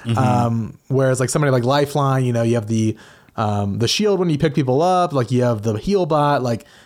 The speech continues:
Speaker 2: that, uh, her kit is truly, like, a support kit. And if we could have another character that dropped health or, um, could provide, like, cover, like,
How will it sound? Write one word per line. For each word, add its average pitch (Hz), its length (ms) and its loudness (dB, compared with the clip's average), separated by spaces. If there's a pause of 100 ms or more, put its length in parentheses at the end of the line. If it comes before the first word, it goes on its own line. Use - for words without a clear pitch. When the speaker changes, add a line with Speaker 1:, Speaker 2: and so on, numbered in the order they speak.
(140)
Speaker 2:
that, 143 240 0 (200)
uh, 120 460 0 (160)
her 185 180 0
kit - 280 -2
is 120 180 -2
truly, 123 360 2
like, 107 160 0
a 104 60 -2
support - 460 -2
kit. 107 320 -4 (340)
And 131 120 0
if 135 100 0
we 156 80 2
could 160 100 2
have 143 200 2
another 127 260 2
character 139 380 -2
that 113 200 0
dropped 127 320 0
health 120 460 0
or, 107 440 0 (380)
um, 107 320 -2
could 127 140 -2
provide, 123 500 0
like, 110 340 -4
cover, 160 500 0
like, 117 240 0